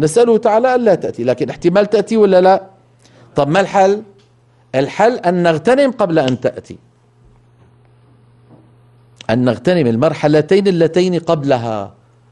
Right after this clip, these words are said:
مرحلة ال-، البناء ومرحلة ال-،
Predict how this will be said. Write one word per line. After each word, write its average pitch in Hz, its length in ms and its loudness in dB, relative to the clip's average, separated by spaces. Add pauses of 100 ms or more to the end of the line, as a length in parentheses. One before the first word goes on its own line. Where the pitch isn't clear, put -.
(140)
مرحلة 180 460 -2
ال-، 240 340 0 (1700)
البناء 143 520 0
ومرحلة 175 540 0
ال-، 254 320 0